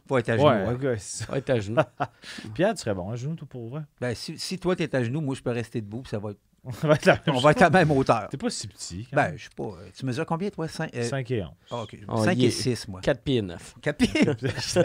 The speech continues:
Speaker 1: je suis
Speaker 2: T'as
Speaker 1: un
Speaker 2: l'air plus
Speaker 1: grand
Speaker 2: grand,
Speaker 1: nain.
Speaker 2: t'as l'air plus grand que cinq pieds six.
Speaker 1: Euh, non.
Speaker 2: T'es intimidant.
Speaker 1: Ouais, vraiment.
Speaker 2: Ta prestance.
Speaker 3: Il y a
Speaker 2: Comme
Speaker 3: la
Speaker 2: mon père mesure
Speaker 3: prestance
Speaker 2: cinq
Speaker 3: d'un
Speaker 2: pieds
Speaker 3: gars de
Speaker 2: quatre,
Speaker 3: six pieds
Speaker 2: puis, euh,
Speaker 3: trois.
Speaker 1: Ouais.
Speaker 2: Toi, ton
Speaker 1: L'intelli-,
Speaker 2: père, il
Speaker 1: ouais.
Speaker 2: est-tu grand ?
Speaker 3: Mon père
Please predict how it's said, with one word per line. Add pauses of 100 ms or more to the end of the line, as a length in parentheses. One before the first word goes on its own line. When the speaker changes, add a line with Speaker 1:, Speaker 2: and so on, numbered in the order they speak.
Speaker 1:
je
suis (440)
Speaker 2:
T'as
Speaker 1:
un
Speaker 2:
l'air
plus
Speaker 1:
grand
Speaker 2:
grand,
Speaker 1:
nain.
Speaker 2:
t'as
l'air
plus
grand
que
cinq
pieds
six. (440)
Speaker 1:
Euh,
non. (140)
Speaker 2:
T'es
intimidant. (360)
Speaker 1:
Ouais,
vraiment.
Speaker 2:
Ta
prestance.
Speaker 3:
Il
y
a
Speaker 2:
Comme
Speaker 3:
la
Speaker 2:
mon
père
mesure
Speaker 3:
prestance
Speaker 2:
cinq
Speaker 3:
d'un
Speaker 2:
pieds
Speaker 3:
gars
de
Speaker 2:
quatre,
Speaker 3:
six
pieds
Speaker 2:
puis,
euh,
Speaker 3:
trois. (120)
Speaker 1:
Ouais. (680)
Speaker 2:
Toi,
ton
Speaker 1:
L'intelli-,
Speaker 2:
père,
il
Speaker 1:
ouais.
Speaker 2:
est-tu
grand ? (420)
Speaker 3:
Mon
père